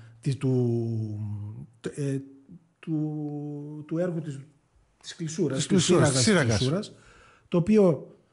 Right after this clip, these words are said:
Speaker 1: ναι μεν, έχει χάσει τη στρατηγική απο-, τη στρατηγική
Speaker 2: Αξία της
Speaker 1: αποψία που θα
Speaker 2: δεκαετίας,
Speaker 1: είχε.
Speaker 2: ε, του ενενήντα.
Speaker 1: Ναι.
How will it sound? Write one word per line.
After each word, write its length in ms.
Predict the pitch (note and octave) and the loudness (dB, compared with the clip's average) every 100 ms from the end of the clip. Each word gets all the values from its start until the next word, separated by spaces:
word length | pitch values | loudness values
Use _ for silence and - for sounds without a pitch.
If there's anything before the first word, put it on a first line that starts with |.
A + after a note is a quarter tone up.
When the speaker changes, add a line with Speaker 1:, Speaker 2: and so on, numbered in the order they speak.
| _ _ _ _ | _ _ _ _
Speaker 1:
ναι 160 | G#3+ A3 | 0 4
μεν, 300 | F#3+ D3+ A#2+ - | 6 4 2 -4
έχει 220 | F3+ F3 | -4 -2
χάσει 580 | - F3+ D#3 - G2+ - - _ _ | 2 4 2 0 -6 -8 -18 _ _
τη 100 | - | -4
στρατηγική 1040 | D3+ - C#3 B2 B2+ B2+ - E3+ D3 A2 - - - | -2 0 0 0 -2 -2 0 4 4 2 -6 -18 -10
απο-, 420 | C3+ E3 C#3+ D3 | -8 -4 -2 -2
τη 120 | D3 | -2
στρατηγική 460 | - D3 E3+ D3+ G#3 F3+ | 2 2 4 4 6 6
Speaker 2:
Αξία 140 | B2+ | 4
της 120 | C3 C#3+ F#3 | 4 4 4
Speaker 1:
αποψία 60 | |
που 60 | D3+ | 4
θα 40 | |
Speaker 2:
δεκαετίας, 500 | C#3+ D3+ C#3+ D#3 G3 | 4 6 6 6 6
Speaker 1:
είχε. 120 | C4 C#3 | 4 2
Speaker 2:
ε, 80 | C3 | 2
του 360 | C3+ C3 B2 B2 | 0 0 0 0
ενενήντα. 480 | A#2 A#2+ D3+ F#3 | 4 6 8 8
Speaker 1:
Ναι. 80 | G#3 | 6